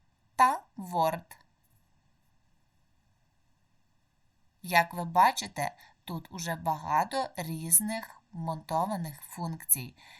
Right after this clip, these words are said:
які дозволяють робити дуже широкі дії з текстом. Крім звичайного редагування, можна здійснювати серйозне форматування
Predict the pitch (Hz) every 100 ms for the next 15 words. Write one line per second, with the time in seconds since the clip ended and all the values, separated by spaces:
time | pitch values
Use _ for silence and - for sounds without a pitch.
0 | - 165 165 - 180 170 156 151 151 147
1 | 147 180 269 - 220 202 180 190 180 175
2 | 160 - - _ 165 147 160 190 247 254
3 | - 226 220 214 208 180 - 156 156 196
4 | 180 - - 156 151 - - 123 - -
5 | - _ _ _ _ - 190 175 151 -
6 | 175 190 190 160 156 151 165 165 156 151
7 | 156 156 170 233 214 165 - 175 175 165
8 | 165 147 - 170 226 - 175 147 - -
9 | - - 156 147 147 170 202 170 160 -
10 | 160 147 143 143 139 143 165 175 143